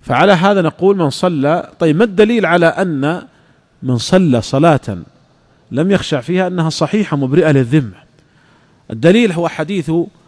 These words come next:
أبي هريرة رضي الله عنه، النبي صلى الله عليه وسلم قال: "إذا أذن المؤذن أدبر الشيطان وله ضراط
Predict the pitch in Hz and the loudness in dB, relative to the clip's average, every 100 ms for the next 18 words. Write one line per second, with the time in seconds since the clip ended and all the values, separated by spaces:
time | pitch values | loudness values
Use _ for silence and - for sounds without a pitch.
0 | _ _ _ 117 123 127 156 143 127 127 | _ _ _ -2 2 4 4 4 2 0
1 | 123 113 113 139 131 113 113 139 123 120 | 0 0 -2 -4 -4 -4 -2 -2 -2 -2
2 | 113 127 113 113 113 104 131 117 107 107 | -2 0 0 0 -2 -2 -2 -4 -4 -4
3 | 135 160 180 - _ _ _ 131 123 147 | 0 0 0 -10 _ _ _ -2 0 0
4 | 147 147 131 120 - 151 123 139 139 - | 2 2 2 0 -2 -2 -2 -4 -4 -10
5 | 135 135 131 123 - 117 139 135 123 123 | -10 -4 -2 -2 -2 -4 0 -2 0 -2
6 | 123 110 117 139 135 | -2 -2 -2 0 0